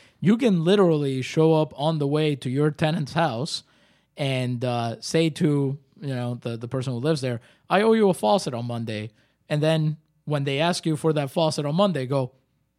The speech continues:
"Why would you want me to bring a faucet today?" Like, that's a level, I, d-, I have to imagine that all three of us sitting around this table for that level of performance, we'd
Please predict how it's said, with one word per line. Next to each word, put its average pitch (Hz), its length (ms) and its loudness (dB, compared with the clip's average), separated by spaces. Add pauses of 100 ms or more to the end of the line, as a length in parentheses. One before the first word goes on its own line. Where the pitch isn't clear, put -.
"Why 139 140 0
would 175 120 0
you 185 60 2
want 180 180 0
me 170 40 -2
to 165 80 0
bring 165 180 0
a 151 40 -2
faucet 180 380 0
today?" 80 340 -12 (300)
Like, 170 140 0
that's 233 220 0
a 269 40 2
level, 196 640 4
I, 202 120 0 (160)
d-, 143 120 -12 (220)
I 127 260 -2
have 202 300 2
to 208 100 2
imagine 135 560 0 (320)
that 151 220 0
all 185 180 4
three 185 240 -2
of 165 100 -2
us 160 120 0
sitting 165 240 -2
around 147 180 0
this 135 160 -2
table 156 300 0
for 143 180 -6
that 139 240 -2
level 147 240 0
of 143 80 -4
performance, 147 680 -4
we'd 139 160 -10